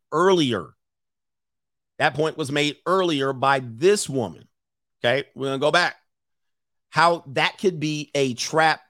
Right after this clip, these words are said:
where he, there's no win out of it. Let's go back and play it. Remember, if you care about me,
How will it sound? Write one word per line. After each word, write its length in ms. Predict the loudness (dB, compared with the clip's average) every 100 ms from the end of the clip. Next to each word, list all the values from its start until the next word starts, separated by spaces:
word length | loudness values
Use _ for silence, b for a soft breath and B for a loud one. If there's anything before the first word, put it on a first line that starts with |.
| _
where 280 | -8 -4 -4
he, 260 | -4 -8 -8
there's 240 | -2 -2 0
no 180 | 2 2
win 280 | 2 2
out 140 | 0 -2
of 120 | -6
it. 100 | -8
Let's 180 | -2 0
go 140 | 2 2
back 240 | 2 0
and 100 | -2
play 240 | 0 0
it. 120 | -2 -8
Remember, 400 | -2 0 0 -4
if 100 | -6
you 80 | -6
care 240 | 0 2
about 280 | 4 4 4
me, 340 | 0 -4 -8